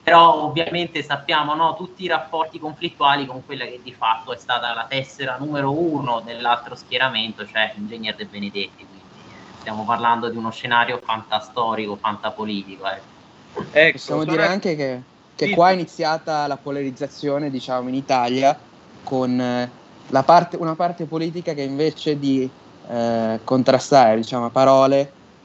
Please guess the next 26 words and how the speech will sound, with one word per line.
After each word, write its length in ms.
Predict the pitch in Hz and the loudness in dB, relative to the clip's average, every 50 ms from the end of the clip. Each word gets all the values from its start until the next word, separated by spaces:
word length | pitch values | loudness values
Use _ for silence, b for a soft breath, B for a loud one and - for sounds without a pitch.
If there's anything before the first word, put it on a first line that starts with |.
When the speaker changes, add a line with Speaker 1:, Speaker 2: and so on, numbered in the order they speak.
| - - | -20 -12
Speaker 3:
cercava 480 | - 135 131 131 - 143 135 131 131 127 | -6 -6 -4 0 2 2 2 4 2 -2
di 100 | 127 127 | -2 -2
annullare 840 | 127 135 135 135 135 139 143 147 151 135 127 123 120 117 113 113 117 | -2 -2 -2 -2 0 2 4 6 6 6 4 2 0 -4 -10 -12 -16
mediante 800 | 120 120 - 131 131 135 139 135 135 131 - 139 135 131 127 127 | -18 -12 -6 -4 -4 -4 -4 -6 -8 -12 -10 -8 -6 -6 -4 -2
l'uso 600 | 143 160 180 175 156 123 127 127 120 113 - - - - - - - - - | -2 0 0 0 -2 -2 -2 -4 -4 -4 -6 -10 -20 -20 -20 -20 -20 -16 -12
di 120 | 123 123 | -10 -2
carte 340 | - 143 143 139 139 - 147 | 4 6 6 6 6 2 -2
burocratiche 1400 | 131 135 147 156 160 - 151 139 135 147 - - 147 135 - 151 147 143 143 139 131 127 123 120 117 117 117 117 113 | 0 0 0 0 2 2 2 4 4 2 0 -2 -8 -6 -4 -4 -4 -4 -4 -4 -4 -2 -2 -2 -4 -4 -6 -6 -8
il 80 | 117 | -6
partito, 720 | 113 - 127 131 - - - 127 120 117 131 127 123 120 113 | -2 -2 -2 -2 -2 -4 -4 -4 -2 -2 0 0 0 0 0
un 140 | 113 113 | -2 -2
partito 340 | - 127 - - 139 135 135 | -4 -4 -2 0 0 0 0
importante 880 | 127 127 - 143 151 - - 127 127 123 127 127 123 - 135 131 127 123 - - - - - - - | 0 2 2 0 0 2 2 2 2 2 0 -2 -2 0 2 2 2 0 -4 -12 -20 -20 -20 -20 -10
dell'altro, 600 | - 135 120 117 113 113 104 - 120 117 110 107 | -4 0 2 4 4 2 2 2 0 2 2 2
dell'altro 320 | 107 117 120 120 110 120 117 | 2 4 4 4 4 2 -2
schieramento. 720 | - - - 117 113 113 113 107 104 104 - - 107 107 - - - - - - | -4 -2 -4 -2 -2 -2 -2 -4 -4 -4 -4 -6 -8 -8 -10 -18 -20 -20 -10 -4
Speaker 2:
Esatto, 720 | - 151 - - 139 120 110 104 101 - - 143 131 131 - | -4 -2 -2 2 2 2 2 2 -2 -4 -4 -2 -2 0 4
ecco, 420 | 156 156 143 - - - 135 127 | 4 4 4 4 2 0 0 2
Roberto 540 | 123 127 127 131 160 185 190 170 - 175 160 | 2 2 2 4 4 4 4 4 4 4 4
da 100 | 156 151 | 4 4
Monza, 420 | 147 147 139 131 123 117 110 120 | 4 2 0 0 0 -2 -2 -2
vedete, 360 | 120 127 131 147 143 127 117 | 0 2 2 2 2 2 0
i 40 | 120 | -2
nostri 300 | 127 143 143 - - 139 | -2 -2 -4 -4 -4 -6
ascoltatori 640 | 139 127 - - 143 135 - 147 131 156 160 151 135 | -6 -4 -2 0 -2 0 0 0 2 2 2 2 2
sono 160 | - 123 110 | -2 -4 -8